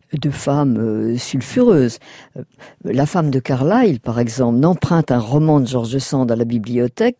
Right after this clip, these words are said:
que sous un faux nom. Mais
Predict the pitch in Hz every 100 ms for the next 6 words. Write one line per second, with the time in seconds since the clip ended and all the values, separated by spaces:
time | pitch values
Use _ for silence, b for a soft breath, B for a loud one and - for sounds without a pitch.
0 | - 131 120 117 - 127 147 151 226 233
1 | 233 110 - _ B B B B B B
2 | B B B B _ 147 165